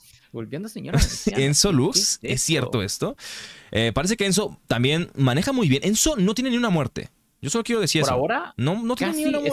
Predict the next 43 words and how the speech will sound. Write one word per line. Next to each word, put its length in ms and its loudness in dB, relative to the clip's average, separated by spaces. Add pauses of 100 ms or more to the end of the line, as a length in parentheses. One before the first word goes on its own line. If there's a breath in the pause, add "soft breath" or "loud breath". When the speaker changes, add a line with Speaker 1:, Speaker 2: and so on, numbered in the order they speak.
Speaker 2:
muerte. 180 -2
Speaker 1:
está 140 -2
a 140 -2
punto 500 -4
de 680 -2
llegar 220 0
a 20 0
la 80 0
misma 220 -4
zona 160 -4
donde 160 -6
está 160 -10
Tisaf 240 -4
Speaker 2:
Sí. 100 2 (180)
Speaker 1:
y 140 -8
no 140 -2
ha 20 2
muerto 300 -2
ni 100 0
una 140 -4
sola 140 -4
vez. 120 -4
Speaker 2:
Sí, 200 0
sí, 100 0
sí. 120 2
Hay 140 2
un 100 0
contraste 680 -2
de 300 -2 (400 loud breath)
cuatro 320 -2
muertes. 840 0
Tisaf 320 0
le 100 -2
quedan 160 0
Speaker 1:
Un 60 -4
Speaker 2:
solo 140 2
Speaker 1:
contraste, 260 0
Speaker 2:
veintiuno. 220 0
Speaker 1:
ajá. 100 -14 (560 loud breath)
Speaker 2:
Y 340 2
Speaker 1:
Solo 100 2
veintiún 360 0
Speaker 2:
Enzo 60 2